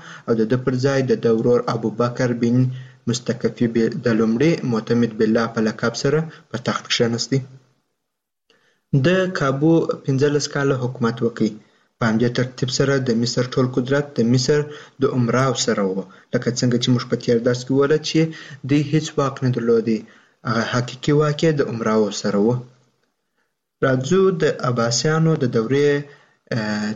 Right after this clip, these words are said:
ته یو لنډه کتنه کوو. د عباسیانو دوره د امویانو په خلاف چې د فتوحاتو دوره هم بلل کیږي، د مدنیت او پرمختګ له کبله شهرت لري. اداري تشکیلات سم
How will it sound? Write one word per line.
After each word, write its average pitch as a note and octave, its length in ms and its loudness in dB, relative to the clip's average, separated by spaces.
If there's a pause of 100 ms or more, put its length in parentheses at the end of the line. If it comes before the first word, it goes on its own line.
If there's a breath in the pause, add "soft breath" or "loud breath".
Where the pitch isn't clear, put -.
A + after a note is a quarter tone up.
ته B2 100 -2
یو A2 140 2
لنډه A#2 300 0
کتنه A#2 600 0 (160)
کوو. C#3+ 240 2 (760 loud breath)
د C#3 60 2
عباسیانو E3+ 720 2
دوره C#3+ 340 0
د D3 80 -2
امویانو B2+ 560 2
په C3 120 -6
خلاف C3 420 0
چې - 140 -2 (240)
د - 40 -8
فتوحاتو C3+ 680 0
دوره A#2 320 0 (120)
هم C3 120 4
بلل B2+ 260 2
کیږي، C#3+ 340 0
د B2 100 0
مدنیت G#2+ 600 2
او B2 60 -6
پرمختګ G#2+ 500 -2
له C3 100 0
کبله B2+ 500 0 (160 loud breath)
شهرت G2+ 560 -2
لري. A#2+ 260 2 (1000)
اداري D3+ 320 4
تشکیلات D#3+ 640 -2
سم E3 260 0